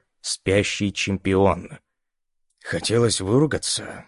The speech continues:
Если что-то снова пойдет не так и меня не будет рядом, это будет катастрофа. С тем чемпионом в научном комплексе, когда я сваливал из него, разделался взрыв, но больше таких мощностей рядом нет.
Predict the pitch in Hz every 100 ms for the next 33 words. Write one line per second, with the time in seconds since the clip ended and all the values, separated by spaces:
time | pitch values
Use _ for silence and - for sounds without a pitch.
0 | _ _ - 90 110 123 - - 127 123
1 | - 131 131 104 98 95 107 - 82 -
2 | 135 104 - 95 104 120 101 107 95 -
3 | 95 147 90 87 - _ _ - 123 -
4 | 117 98 98 95 90 - - - 78 -
5 | - 80 - - - - _ _ _ _
6 | _ _ _ - - 127 147 123 - 120
7 | 110 117 143 143 113 87 90 117 135 123
8 | 104 110 98 - 156 123 98 - 98 98
9 | 98 104 101 101 - 98 113 95 90 92
10 | 107 90 98 123 156 139 _ _ _ -
11 | 117 110 98 156 147 117 - 135 113 123
12 | 175 117 - _ _ _ _ - 82 87
13 | 87 110 143 - 127 123 117 - 104 -
14 | 107 - 98 82 85 101 113 117 135 -
15 | -